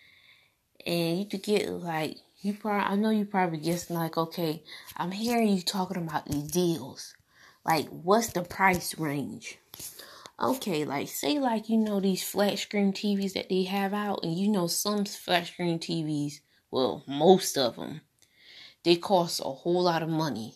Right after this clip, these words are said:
Say, like, you know, you about to get, you want to get a Vizio, and it's sixty-five inch, and it's in four K. No lie.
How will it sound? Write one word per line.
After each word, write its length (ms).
Say, 420
like, 360
you 80
know, 200
you 140
about 280
to 40
get, 400
you 140
want 540
to 120
get 400
a 40
Vizio, 880
and 160
it's 220
sixty-five 960
inch, 600
and 400
it's 240
in 220
four 380
K. 440
No 260
lie. 440